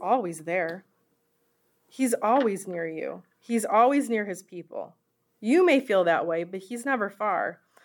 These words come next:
When you meditate on who he is and how he has desired a relationship from you from the beginning, you know he's not far.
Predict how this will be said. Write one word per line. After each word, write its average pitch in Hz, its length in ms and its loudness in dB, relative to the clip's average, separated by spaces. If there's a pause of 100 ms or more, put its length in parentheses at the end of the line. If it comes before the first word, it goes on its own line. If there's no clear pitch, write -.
(200)
When 240 160 4
you 240 100 6
meditate 269 540 2
on 254 140 2
who 220 180 -2
he 240 180 -4
is 190 320 -2
and 196 120 -6
how 190 180 2
he 196 140 -10
has 180 160 -6
desired 190 500 0
a 233 40 2
relationship 196 720 -4 (120)
from 202 160 -8
you 202 140 -8
from 190 220 -12
the 185 80 -8
beginning, 180 680 -8 (240)
you 262 220 -4
know 190 260 0
he's 185 240 -10
not - 260 -8
far. 190 440 -4